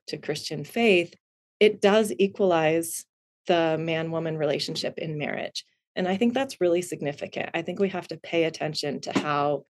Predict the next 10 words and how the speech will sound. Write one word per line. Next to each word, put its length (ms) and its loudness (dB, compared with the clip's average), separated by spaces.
the 80 4
gospel 880 0
challenges 760 -2
patriarchy 1040 -2
in 260 -6
all 220 -2
of 140 -6
these 280 -6
various 600 -6
contexts 960 -4